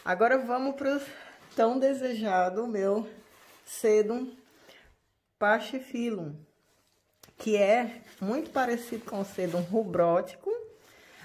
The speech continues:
mas ele fica com a pontinha vermelha, parece um dedinho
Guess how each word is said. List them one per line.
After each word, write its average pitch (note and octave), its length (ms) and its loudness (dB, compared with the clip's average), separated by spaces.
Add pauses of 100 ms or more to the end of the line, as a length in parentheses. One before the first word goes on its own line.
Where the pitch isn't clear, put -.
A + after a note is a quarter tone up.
mas G3 520 0
ele G#3+ 840 4 (240)
fica G#3+ 480 -4
com G3+ 500 -2
a G3+ 140 0
pontinha B3+ 1200 -4 (240)
vermelha, G3 800 0
parece F3+ 540 -2
um G3+ 160 0
dedinho G3 580 -2